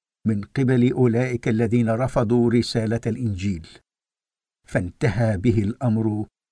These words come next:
سجينًا فاقدًا لحرية الحركة. لكن رسول المسيح الأمين لم تضعف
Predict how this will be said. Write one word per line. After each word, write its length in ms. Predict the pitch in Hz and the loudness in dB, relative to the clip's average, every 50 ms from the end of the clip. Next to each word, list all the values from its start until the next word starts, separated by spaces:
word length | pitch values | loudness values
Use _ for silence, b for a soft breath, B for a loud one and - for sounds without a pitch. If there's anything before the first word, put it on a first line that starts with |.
| _ _ | _ _
سجينًا 840 | - - - 123 95 87 95 139 151 147 143 143 143 139 135 135 131 - _ _ _ _ _ _ | -8 -4 -2 -2 -2 -2 0 0 0 0 0 -2 -2 -4 -4 -8 -10 -14 _ _ _ _ _ _
فاقدًا 580 | - - 131 123 127 - - 131 117 104 120 113 | -6 0 2 2 2 2 2 0 0 0 0 0
لحرية 800 | 107 110 113 113 120 - - - 117 90 95 110 110 107 107 - - | 0 0 0 -2 -2 -2 -4 -4 -6 -4 -2 -2 -2 -2 -2 -4 -6
الحركة. 600 | 113 101 - - 107 95 85 80 - - - - _ _ _ _ _ _ _ _ _ _ _ _ _ _ _ _ _ _ _ _ _ _ _ _ _ - | -6 -8 -8 -8 -8 -8 -8 -10 -14 -16 -20 -20 _ _ _ _ _ _ _ _ _ _ _ _ _ _ _ _ _ _ _ _ _ _ _ _ _ -2
لكن 340 | 131 120 - - 131 120 | -2 0 0 0 0 2
رسول 440 | 127 120 135 135 - - 135 120 117 | 2 2 0 0 0 0 0 0 2
المسيح 540 | 120 120 117 123 123 - 156 147 131 - - | 2 2 2 0 0 -2 -2 -4 -2 -2 0
الأمين 680 | 135 123 - - 143 135 135 151 160 170 170 175 143 - _ _ _ _ _ _ _ _ _ _ _ _ - | 0 0 0 0 -2 -2 0 0 0 0 0 0 -2 -6 _ _ _ _ _ _ _ _ _ _ _ _ -4
لم 300 | 117 131 127 131 135 131 | -2 0 2 2 0 -2
تضعف 840 | 127 - - 147 139 120 92 110 95 120 120 113 - - - - | -4 -4 -2 -2 -2 -2 -2 -4 -4 -4 -4 -4 -4 -10 -18 -20